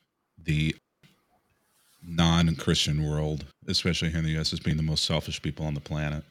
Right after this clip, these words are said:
the most selfish and self-centered and self-aggrandizing people on, on the planet.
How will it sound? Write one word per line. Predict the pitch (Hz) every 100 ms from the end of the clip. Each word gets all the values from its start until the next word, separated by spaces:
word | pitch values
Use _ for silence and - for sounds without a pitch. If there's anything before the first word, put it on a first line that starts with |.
| _ _ _ 82
the |
most | 78 80
selfish | - 82 - 80 76
and | 73
self-centered | 80 76 - 76 76 73 - _ _ _
and | 82 78
self-aggrandizing | 82 76 80 78 76 76 76 76 76 71 78 73 - _
people | - 73 76 76 71 -
on, | 76 71 71 _
on | 85 71
the | -
planet. | - 73 71